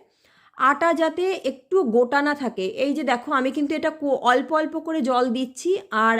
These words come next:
আটাটাকে পুরো একদম মিক্সার দিয়ে কাজ করে নিচ্ছি নিজের কাজটা। কেন, এটা কিন্তু পুরো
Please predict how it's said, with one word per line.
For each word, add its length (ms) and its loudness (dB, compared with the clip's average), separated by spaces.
আটাটাকে 460 -2
পুরো 200 -8
একদম 240 -2
মিক্সার 460 -2
দিয়ে 160 -2
কাজ 240 0
করে 220 0
নিচ্ছি 280 -8
নিজের 360 2
কাজটা। 320 -6
কেন, 140 0
এটা 140 0
কিন্তু 320 0
পুরো 180 -2